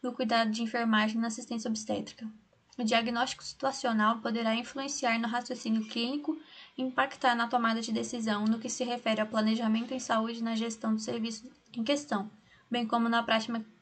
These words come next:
prática clínica da equipe de enfermagem. Essas são as referências. Muito obrigada.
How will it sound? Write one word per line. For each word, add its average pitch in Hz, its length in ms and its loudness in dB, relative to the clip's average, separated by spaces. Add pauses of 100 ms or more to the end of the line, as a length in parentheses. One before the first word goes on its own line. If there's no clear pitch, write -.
(160)
prática 220 340 -2
clínica 233 420 -2
da 233 80 2
equipe 233 280 -4
de 214 120 -2
enfermagem. 226 640 0 (2750)
Essas 233 180 -8
são 233 140 -4
as 220 80 -2
referências. 240 840 -4
Muito 226 240 -2
obrigada. 226 420 -2